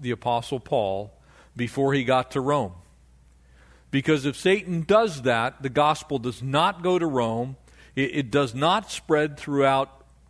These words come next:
a-, as well as it would from Rome. Uh, it does not spread out to the entire Roman world,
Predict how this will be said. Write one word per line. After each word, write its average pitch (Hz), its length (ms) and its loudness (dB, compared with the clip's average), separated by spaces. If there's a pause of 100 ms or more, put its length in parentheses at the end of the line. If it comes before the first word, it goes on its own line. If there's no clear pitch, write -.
a-, 131 60 2
as 135 340 0
well 160 320 4
as 139 120 -4
it 147 200 -2
would 143 400 0
from 123 260 -2
Rome. 123 480 0 (480)
Uh, 117 200 -2
it 123 100 -6
does 135 160 0
not 175 320 0
spread 139 320 0
out 131 220 0
to 139 80 -6
the 123 120 -4
entire 131 420 0
Roman 123 520 -2
world, 117 420 -2